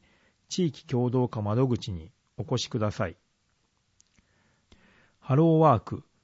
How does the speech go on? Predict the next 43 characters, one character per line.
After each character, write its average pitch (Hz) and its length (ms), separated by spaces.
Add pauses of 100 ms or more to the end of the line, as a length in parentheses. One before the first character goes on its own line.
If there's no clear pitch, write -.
(160)
名 160 100
古 147 140
屋 98 80
東、 104 560 (240)
土 110 100
曜 151 240
会 131 240
長 120 260
の 120 140
廃 - 280
止 135 200
に 135 140
つ - 160
い 104 100
て、 - 220 (920)
五 160 140
月 160 260
二 151 140
十 110 200
四 87 160 (140)
日 - 240
土 110 160
曜 160 200
日 104 120
を 95 80
も 90 140
っ - 40
て、 - 320 (280)
ハ - 160
ロ 151 160
ー 156 40
ワ 135 220
ー - 20
ク、 - 220 (300)
名 160 100
古 143 140
屋 92 60
東 101 380
の 98 240 (120)
土 110 100
曜 135 240
会 117 240
長、 104 380